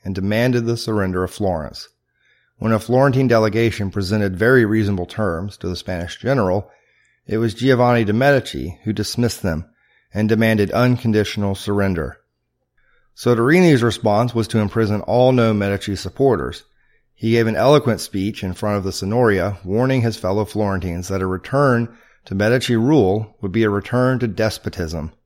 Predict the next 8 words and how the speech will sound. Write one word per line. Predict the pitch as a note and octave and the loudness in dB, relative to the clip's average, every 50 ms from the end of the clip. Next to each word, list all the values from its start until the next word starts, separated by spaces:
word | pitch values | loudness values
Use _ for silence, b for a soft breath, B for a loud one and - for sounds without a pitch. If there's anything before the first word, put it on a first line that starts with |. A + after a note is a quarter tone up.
| _ _ _ _ _ _ _ _ _ _ _ _ _ _ _ _ _ _ _ _ _ _ _ _ _ | _ _ _ _ _ _ _ _ _ _ _ _ _ _ _ _ _ _ _ _ _ _ _ _ _
As | - G#2+ G#2 E2 | -4 -4 -4 -2
Giovanni | G2+ B2 C#3 C3 A#2+ B2+ B2+ C3 C#3 C#3+ C#3+ C#3 | 2 2 2 4 4 4 4 4 4 4 2 2
and | B2 G#2 | 2 0
the | G2+ | 0
Spanish | F#2 - - A2+ A2 A2 G#2 - | -2 -2 -4 -2 -2 0 -2 -2
army | A2 G#2+ G#2+ G2+ G2 | -2 -2 0 0 0
approached | F#2+ - - - B2 A2 F#2+ - - | -2 -2 0 0 0 0 0 -2 -8
Prato, | - - A#2+ A2+ G#2 - G#2 E2 D#2+ F2 F#2+ F2+ | -4 0 0 0 0 0 -2 -4 -4 -4 -6 -8